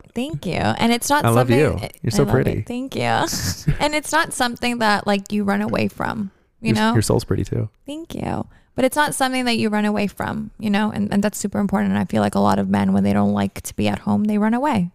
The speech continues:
Speaker 1: you know?
Speaker 2: Oh, for sure.
Speaker 1: They
Speaker 2: I, I know guys like that for sure.
Speaker 1: They don't wanna be at home. They always wanna hang out with their friends. They wanna go to the bar. They wanna go to the club. They wanna do everything but be at home because their home is miserable.
Speaker 2: Yeah.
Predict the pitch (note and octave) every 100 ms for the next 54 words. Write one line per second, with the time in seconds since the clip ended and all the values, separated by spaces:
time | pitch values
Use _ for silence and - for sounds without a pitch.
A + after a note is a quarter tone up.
0 | _ - - G3+ A#3 A#2 G2 F#2+ - -
1 | A#2+ G2+ D#2+ G2 G2+ F2+ F2+ F2+ D#2+ D#2+
2 | D#2+ D#2+ E2+ F#2+ G#2+ - A#2 F2 - G#3
3 | G3 G3 A3 A3 A3+ A3 G3 G#3 G3+ F#3
4 | F3+ F#3 F#3+ F3+ F3 F#3+ G3+ G3+ G#3 -
5 | G3+ G3 F#3+ F#3 F#3+ F#3 F#3 F#3 F#3+ F#3
6 | F#3 F3 G#3 G#3+ G3 F#3+ F#3 F#3 F#3+ F#3+
7 | - G3+ F#3+ F#3+ G3 F#3+ F#3+ F#3+ G#3 G#3
8 | F#3+ F3 G3 F#3+ G3 F#3+ G#3 A#3 G3+ G3+
9 | F#3 G3+ F#3+ E3+ G3 G3 F#3+ F#2+ G3+ G#3+
10 | A3 - G#3 - _ - _ _ _ _
11 | _ _ - D#3 D#3+ D#3